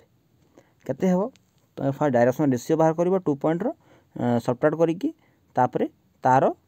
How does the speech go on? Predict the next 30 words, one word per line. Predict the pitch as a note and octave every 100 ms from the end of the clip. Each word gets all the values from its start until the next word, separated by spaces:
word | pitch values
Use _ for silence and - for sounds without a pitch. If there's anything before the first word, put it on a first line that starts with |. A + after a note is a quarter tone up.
| _ _ _ -
ଡିଷ୍ଟାନ୍ସଟାକୁ | C3 B2 C#3+ C3 C3+ F3+
ଡିଭାଇଡ୍ | D#3 A#2+ G#2+
କରିଦେବ। | A#2 - - - _ _ -
ଡିଭାଇଡ୍ | A2+ B2
କରିଦେଲେ | E3+ E3 B2 F3+ - _ _ _ _ _ _
ତମର | B2 A2+
ଆସିଗଲା | A2 - B2+ F#3 G3+
ମାଇନସ୍ | C3 A2+ A#2 B2
ସିକ୍ସ | B2+ A#2
ବାଇ | B2+
ସେଭେନ୍, | C#3 F3 F#3+
ମାଇନସ୍ | C#3 G#2+ A#2+ B2
ଟୁ | C#3
ବାଇ | C#3 C#3+
ସେଭେନ୍, | F#3 F#3+
ମାଇନସ୍ | C#3+ B2+ C3 -
ଥ୍ରୀ | -
ବାଇ | - -
ସେଭେନ୍। | _ _ _ _ _ -
This | -
is | C#3
the |
answer। | C3+ A#2+ - - _ _ _ _ _ _ _ -
ଓକେ, | - - - _ _ _ _
ଏମ୍ | C#3+ C#3+
ସି | D#3+
କ୍ୟୁ | E3+
ଥାର୍ଟି | - C#3 - A2
ଏଇଟ୍ | -
ଦେଖ। | -